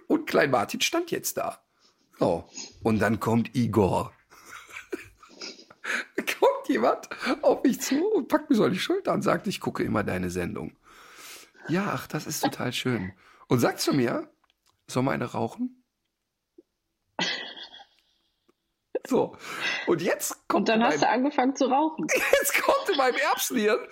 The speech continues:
Speaker 1: „Okay, du musst auf jeden Fall dich mit dem solidarisieren.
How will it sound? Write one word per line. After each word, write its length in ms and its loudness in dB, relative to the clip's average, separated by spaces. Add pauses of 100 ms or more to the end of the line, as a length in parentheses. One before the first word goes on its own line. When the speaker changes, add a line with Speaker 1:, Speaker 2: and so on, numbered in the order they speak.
(360)
Speaker 1:
„Okay, 240 -2
du 100 2
musst 140 2
auf 140 -4
jeden 160 0
Fall 200 0
dich 180 -4
mit 160 -4
dem 220 2
solidarisieren. 960 0